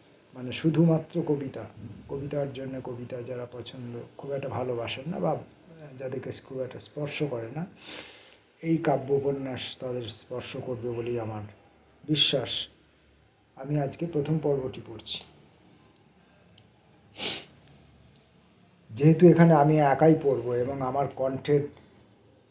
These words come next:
বিভিন্নতা নেই, ভেরিয়েশন নেই, তাই চরিত্রগুলোর নাম আমাকে প্রত্যেকবারই বলে দিতে হবে।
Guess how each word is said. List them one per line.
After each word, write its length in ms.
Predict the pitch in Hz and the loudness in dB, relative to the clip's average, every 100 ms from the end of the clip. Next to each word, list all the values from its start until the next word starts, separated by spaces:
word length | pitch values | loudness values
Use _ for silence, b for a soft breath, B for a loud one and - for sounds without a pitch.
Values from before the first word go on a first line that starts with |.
| _ _ _ _ | _ _ _ _
বিভিন্নতা 600 | 123 143 160 160 147 127 117 | -6 6 8 8 6 4 0
নেই, 180 | 110 110 | -4 -2
ভেরিয়েশন 600 | 117 131 147 139 147 131 101 | 0 4 6 6 2 -2 -6
নেই, 140 | 110 - - - - _ _ _ _ _ _ _ | -8 -12 -20 -20 -20 _ _ _ _ _ _ _
তাই 180 | 139 131 131 131 - _ - _ _ _ _ _ _ _ _ - - | -2 0 0 -4 -18 _ -20 _ _ _ _ _ _ _ _ -20 -2
চরিত্রগুলোর 720 | 170 170 170 175 165 170 170 | 6 8 8 8 10 10 10
নাম 260 | 156 139 143 | 8 6 6
আমাকে 240 | 143 139 143 | 6 4 0
প্রত্যেকবারই 640 | 131 123 143 131 139 151 | -4 -6 -6 -2 4 4
বলে 260 | 123 123 120 | 4 0 -2
দিতে 260 | 117 117 | -4 -4
হবে। 260 | 107 104 | -4 -4